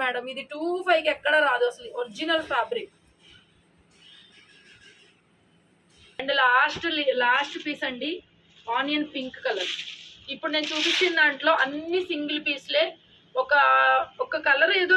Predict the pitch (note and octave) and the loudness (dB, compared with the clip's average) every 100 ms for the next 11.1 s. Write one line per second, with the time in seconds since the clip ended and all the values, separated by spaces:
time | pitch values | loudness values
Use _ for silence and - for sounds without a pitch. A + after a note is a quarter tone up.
0 | D#4+ C#4+ C#4+ C#4 E4+ E4+ D4 B3+ B3 A#3+ | 4 2 2 0 -2 -2 -2 -4 -4 -4
1 | A#3+ - - - - _ _ _ _ _ | -4 -2 -4 -4 -14 _ _ _ _ _
2 | _ _ _ - C#4 C#4+ D4+ E4 F4+ F#4+ | _ _ _ -4 -4 -2 -4 0 0 0
3 | F#4+ F#4 D#4+ C4+ C#4 C#4+ - C#4 C4 C#4 | 0 0 0 0 -2 -8 -8 -8 -6 -4
4 | C4+ D#4+ - - - - - _ - - | 0 0 -2 -16 -20 -20 -20 _ -20 -16
5 | - A3 A#3+ A#3+ A#3+ B3 C#4+ C4 D4 A#4 | -12 -8 -6 -4 -4 -6 -8 -8 -8 -10
6 | - - _ _ _ - - - _ _ | -16 -20 _ _ _ -20 -16 -16 _ _
7 | _ - - _ _ - D#4 E4 D#4+ E4 | _ -20 -20 _ _ -10 -8 -8 -8 -6
8 | D#4+ D#4 D#4+ C#4+ C#4 D#4 - D4+ D#4+ D#4+ | -6 -8 -6 -8 -10 -10 -4 -2 -2 -4
9 | D#4+ D#4 D#4 E4 - - _ _ _ E4+ | -4 -4 -6 -12 -18 -20 _ _ _ -20
10 | - - - _ _ C#4 D4 E4 F4 F4 | -20 -20 -20 _ _ -18 -14 -10 -10 -10
11 | E4 | -12